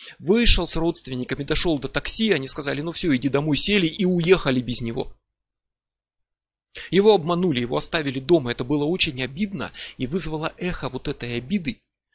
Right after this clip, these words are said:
которая ассоциируется с городом, в который его не взяли.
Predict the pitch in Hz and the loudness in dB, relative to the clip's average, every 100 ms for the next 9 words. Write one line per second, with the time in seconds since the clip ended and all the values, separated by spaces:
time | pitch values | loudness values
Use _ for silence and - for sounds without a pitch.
0 | - - - - 190 156 - 123 - 135 | -20 -4 -2 0 0 0 -4 -4 -4 -4
1 | - 165 175 131 - - 135 139 _ _ | -4 -4 -4 -4 -4 -4 -4 -8 _ _
2 | _ _ - 139 165 180 226 214 160 120 | _ _ -10 -10 -8 -2 0 2 2 -2
3 | 113 139 110 104 - - 117 175 202 196 | -4 -6 -6 -8 -6 -6 -2 0 0 0
4 | 180 135 127 160 160 143 139 160 113 - | -2 -4 -2 -4 -4 -4 -2 -2 -4 -10